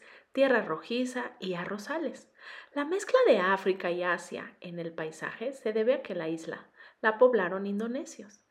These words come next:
Madagascar era el nombre que los portugueses dieron a la isla en mil quinientos dos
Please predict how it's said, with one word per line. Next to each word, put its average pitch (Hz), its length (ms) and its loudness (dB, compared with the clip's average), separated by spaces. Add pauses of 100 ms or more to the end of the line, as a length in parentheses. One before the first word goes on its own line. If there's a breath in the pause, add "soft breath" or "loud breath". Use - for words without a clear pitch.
(380 loud breath)
Madagascar 294 640 4 (160)
era 240 160 0
el 220 160 0
nombre 190 320 0
que 190 100 -6
los 170 180 -6
portugueses 185 800 2
dieron 185 360 2
a 151 60 -4
la 156 180 -4
isla 202 400 -6
en 180 200 -10
mil 185 220 -4
quinientos 202 560 -6
dos 302 340 -6